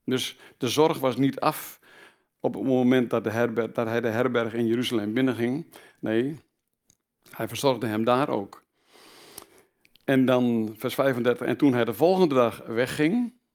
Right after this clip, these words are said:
want ja, hij ging, oh, hij was op reis, hè, haalde hij twee penningen tevoorschijn en gaf ze aan de waard en zei tegen hem: "Zorg voor hem en wat u verder aan kosten maakt, zal ik u geven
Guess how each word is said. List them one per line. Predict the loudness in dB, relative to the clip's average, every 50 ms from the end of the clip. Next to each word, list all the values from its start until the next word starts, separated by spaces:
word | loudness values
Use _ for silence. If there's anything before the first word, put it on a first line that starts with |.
| _ _ _ _ _ _ _ _ _ _ _ _
want | -4 -2 0
ja, | 0 0 0
hij | -2 -4 -4
ging, | -4 -4 -4 -4 -4 -6 -4 -4
oh, | -2 -4 -4 -4
hij | -4 -2
was | -2 -2 -2
op | -4
reis, | -4 -4 -2 -2 -4 -4
hè, | -4 -4 -4 -4 -6 -12 _ -20 -20 -20 -20 -20 -6
haalde | 0 4 4 4 4
hij | 4 2 0
twee | 0 0 0 0 0
penningen | 0 0 0 2 4 4 4 4 4 4 2 0 -2 -6
tevoorschijn | -8 -6 -4 -2 0 0 -2 -2 -4 -4 -4 -4 -4 -6 -8 -12 -18 -20 -20 _
en | _ -4 -2
gaf | 0 -2 -2 0
ze | 0 0
aan | 2
de | 2 2
waard | 2 2 2 2 0 -2 -2 -6 -14 _ _ _ _ _ _ _ _
en | -4 -2 2
zei | 2 2 2 2
tegen | 2 0 0 2 0
hem: | 2 2 2 0 -2 -4 -8 -16 _ _
"Zorg | -10 -6 0 2 2 2 2 0
voor | 0 2 2
hem | 4 4 4 4 2 0 -2 -6 _ _ _ -20 -20 -20 -20 -20 -20 _ _
en | 0 4 4
wat | 4 2 2
u | -2
verder | 0 0 0 2 2 2
aan | 2 2
kosten | 2 0 0 0 -2 -2 0
maakt, | 0 0 0 -2 -4 -8 -16 -20 -20 _ _ _ _ _ _ _
zal | _ -4 -2 0 0
ik | -2
u | -4 -6 -4
geven | -2 0 0 0 -2 -4 -6 -8 -10